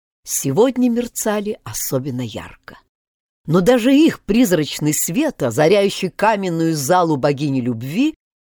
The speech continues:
не сравнится с отблесками гнева и возбуждения, застывших во взгляде полуобнаженной красавицы Афродиты. Немигающий взор богини был устремлен к облачку, витающему в небольшом отдалении от ее белоснежной комнаты террасы,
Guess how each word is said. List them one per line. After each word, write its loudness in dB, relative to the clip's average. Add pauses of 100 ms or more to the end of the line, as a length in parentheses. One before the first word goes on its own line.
не 4
сравнится -2
с -8
отблесками 0
гнева 0
и 2
возбуждения, -2 (220)
застывших 0
во 0
взгляде 0
полуобнаженной -2
красавицы -6
Афродиты. -10 (1120)
Немигающий 2
взор 2
богини 0
был 0
устремлен 0
к -10
облачку, 0
витающему 0
в -6
небольшом 0
отдалении -2
от 0
ее 0
белоснежной -2
комнаты -4
террасы, -4